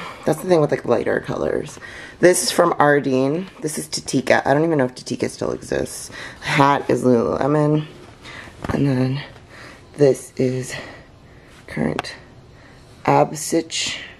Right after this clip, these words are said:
They're slowly coming back. I don't know. I've been in a mood lately, guys.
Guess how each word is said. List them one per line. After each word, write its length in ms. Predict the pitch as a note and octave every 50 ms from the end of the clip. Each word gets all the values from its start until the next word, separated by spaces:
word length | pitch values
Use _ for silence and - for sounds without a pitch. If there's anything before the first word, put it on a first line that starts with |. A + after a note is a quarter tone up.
| - - - - - - - - - - - - - - - - -
They're 100 | - -
slowly 340 | - - D3+ - - -
coming 280 | - - - - - -
back. 400 | - - - - - - - - - - - - - - - - - - - - - - - - - - - - - - - - - - - - - - - - - - - - - - - -
I 100 | D2 C#2+
don't 100 | - -
know. 160 | C2+ B2+ B2+ - - - - -
I've 100 | - D#3+
been 100 | E3+ D3
in 120 | C#3 B2+ B2
a 20 |
mood 240 | A#2+ A2+ A2+ A2 -
lately, 240 | G#2+ G#2+ - - -
guys. 360 | - A2 A2+ A2+ B2 - -